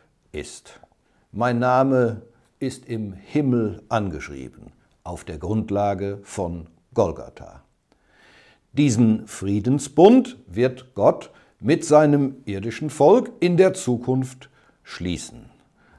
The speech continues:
Und es ist dann nichts mehr abhängig von der Treue, von dem Gehorsam des Menschen,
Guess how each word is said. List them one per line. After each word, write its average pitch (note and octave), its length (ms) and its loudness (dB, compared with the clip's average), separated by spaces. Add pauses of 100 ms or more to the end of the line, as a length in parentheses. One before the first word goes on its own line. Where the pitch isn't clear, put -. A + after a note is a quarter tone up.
(200)
Und G2+ 200 -6
es - 200 -18 (200)
ist - 240 -8
dann D#2 220 -8
nichts D3+ 380 -2
mehr C#3+ 380 0
abhängig G#2+ 720 -6 (220)
von F#2+ 280 -8
der D2+ 260 -10
Treue, A2 720 0 (460)
von D#2+ 580 -10
dem D2 200 -14
Gehorsam C#3 760 4
des G2 200 -4
Menschen, A#2+ 680 -6